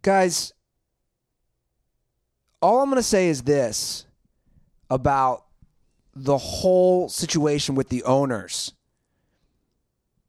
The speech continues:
They don't care. A lot of them don't care.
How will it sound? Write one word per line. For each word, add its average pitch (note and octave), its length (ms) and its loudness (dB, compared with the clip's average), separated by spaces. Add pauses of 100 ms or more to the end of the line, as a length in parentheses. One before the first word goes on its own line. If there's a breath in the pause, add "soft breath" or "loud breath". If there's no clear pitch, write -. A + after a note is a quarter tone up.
(580)
They F3+ 300 0
don't A3 760 0 (1400)
care. A3 400 0
A G3+ 120 2
lot C4 260 2
of D#4+ 60 2
them D#4+ 160 -2
don't C#4 240 2
care. C#4 500 -2